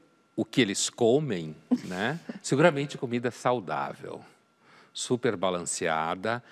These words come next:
e, antes de tudo, cara.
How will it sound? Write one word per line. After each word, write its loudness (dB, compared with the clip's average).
e, -4
antes 6
de -2
tudo, 2
cara. 2